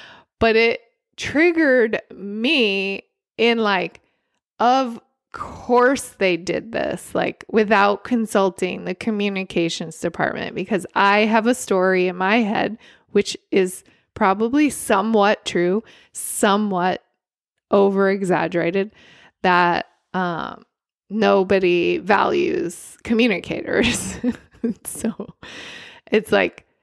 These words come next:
and that they, they think we're not, it's not important to consult us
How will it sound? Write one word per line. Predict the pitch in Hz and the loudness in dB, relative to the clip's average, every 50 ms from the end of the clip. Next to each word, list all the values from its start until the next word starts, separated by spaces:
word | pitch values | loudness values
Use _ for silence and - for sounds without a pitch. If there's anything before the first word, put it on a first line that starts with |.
| _ _ - | _ _ 0
and | 226 247 240 240 220 | 2 2 2 2 2
that | 220 208 190 190 190 - 185 | 2 2 2 0 -2 -2 -2
they, | 214 208 196 196 202 - - _ _ _ | 2 2 2 2 2 -2 -8 _ _ _
they | - 202 202 220 | 0 2 2 2
think | - - 214 202 196 - | 0 -2 -4 -4 -2 -2
we're | 196 202 196 190 185 - - - - _ _ _ _ _ _ _ _ _ _ _ _ _ _ _ _ _ _ _ _ _ | 0 0 0 0 0 -2 -4 -8 -10 _ _ _ _ _ _ _ _ _ _ _ _ _ _ _ _ _ _ _ _ _
not, | - 214 226 220 208 202 208 196 - - - | -10 -6 -2 0 2 2 2 2 0 0 -2
it's | - 226 - - | -2 -4 -4 -2
not | 220 226 214 214 214 | -2 0 0 0 0
important | 214 214 - - 220 214 202 202 190 | -2 -4 -2 -2 -2 -2 -2 -6 -6
to | - 214 196 | -4 -4 -4
consult | 180 - 214 190 - - 196 190 185 - | -2 -4 -6 -6 -2 -2 0 0 0 0
us | 190 180 - | -2 -4 -4